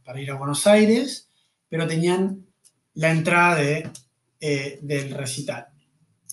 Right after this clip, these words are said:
Y, y bueno, parten por la ruta, al costado de la ruta, haciendo dedo. Eh, y, y cuentan que los venía siguiendo un chico.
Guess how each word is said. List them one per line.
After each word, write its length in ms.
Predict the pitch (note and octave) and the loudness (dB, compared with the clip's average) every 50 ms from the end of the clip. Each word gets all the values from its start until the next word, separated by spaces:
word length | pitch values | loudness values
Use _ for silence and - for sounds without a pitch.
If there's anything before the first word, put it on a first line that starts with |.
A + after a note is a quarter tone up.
| - _ _ _ _ - | -20 _ _ _ _ -2
Y, 680 | G3 F#3 F3+ F3 F3 F3 E3+ E3+ E3+ E3+ E3 E3 F3 - | 0 0 2 2 2 2 0 0 -2 -4 -4 -4 -6 -4
y 60 | F3+ | -2
bueno, 340 | F#3+ G#3 G#3+ F3 D3+ - - | 0 2 2 2 0 -2 0
parten 580 | - F#3+ G3 G3 F#3+ - G3 F3 D#3+ D#3 C#3+ C3+ | 0 2 2 2 2 0 -2 -2 0 -2 -4 -6
por 180 | - C#3+ C#3 D3 | -8 -10 -8 -6
la 120 | D#3 D#3+ | -6 -4
ruta, 580 | F3+ G#3 A3 G#3+ - G#3 G#3+ B3 B3+ - _ _ | 0 2 0 2 2 0 -2 -2 -2 -10 _ _
al 140 | - E3 D3 | -12 -10 -10
costado 300 | C#3+ C#3+ C3 - E3+ E3 | -10 -10 -10 -6 -4 -2
de 80 | E3 E3 | -2 -2
la 40 | E3 | -2
ruta, 180 | F3 F3 G#3 | 0 0 0
haciendo 360 | F#3+ - E3+ D#3 D#3 D#3 D#3 | 0 0 -2 -2 0 2 2
dedo. 440 | D3+ D3+ D3 C#3+ C#3 C3+ B2 - _ _ _ _ _ _ _ _ _ _ _ _ _ _ _ _ _ _ _ - | 2 4 2 2 2 0 -2 -6 _ _ _ _ _ _ _ _ _ _ _ _ _ _ _ _ _ _ _ 0
Eh, 960 | F#3 E3+ E3 D#3+ D#3+ D#3 D#3 D#3 D3+ D3+ D3 D3 D3 D3 C#3+ C#3 C#3 C#3+ C#3+ - - _ _ _ _ | 0 2 4 4 4 4 4 4 4 4 4 4 4 2 2 2 0 -4 -6 -10 -14 _ _ _ _
y, 560 | - E3+ D#3+ D#3+ D#3 D3+ D3+ D3+ D3 D3 D3 | -12 -8 -6 -6 -6 -6 -6 -4 -2 0 0
y 460 | C#3+ C#3 C3+ C3+ C3+ C3 C3 B2+ - - - - _ | 0 -2 -2 -6 -6 -6 -6 -8 -10 -12 -18 -20 _
cuentan 420 | - G3+ G3+ G3+ G3+ G#3 G3+ F#3+ | 0 2 4 4 4 4 2 2
que 480 | F#3+ F#3 F3+ F3+ F#3 F#3 F#3+ - - _ _ - | 2 2 2 2 2 0 -2 -6 -8 _ _ -6
los 160 | E3+ D3+ C#3+ | -4 -4 -2
venía 300 | D#3 D#3+ E3+ F3 F#3 F3 | -2 -2 0 0 0 0
siguiendo 400 | - - E3 E3 F3 F3+ F3+ F3+ | -2 -4 -4 -4 -4 -2 0 -2
un 140 | F3 E3+ E3+ | -2 -2 -2
chico. 480 | - A3 G#3 - - D3 D3 - _ | -2 -2 -2 -2 -2 -6 -6 -6 _